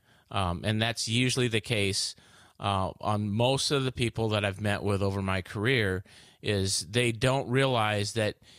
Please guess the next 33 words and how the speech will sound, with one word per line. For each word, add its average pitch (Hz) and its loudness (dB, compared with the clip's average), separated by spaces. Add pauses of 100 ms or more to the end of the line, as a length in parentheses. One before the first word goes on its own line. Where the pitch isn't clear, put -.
(200)
you 123 0
don't 131 0
need 139 2
to 127 0
have 117 -2
millions 131 0
of 110 0
dollars 110 -2
in 104 -2
order 110 0
to 107 -2
retirement, 131 0
or 92 2
maybe 135 0
that 147 2
number 139 0
that 107 0
you 110 0
have 113 0 (360)
that 113 -2
you 113 0
think 147 -2
you 127 0
need 107 0
to 104 -2
have, 98 -2 (420)
um, 95 -2
is, 107 0 (400)
um, 95 -2
not 117 -2
the 131 -2
right 110 2
number. 127 -4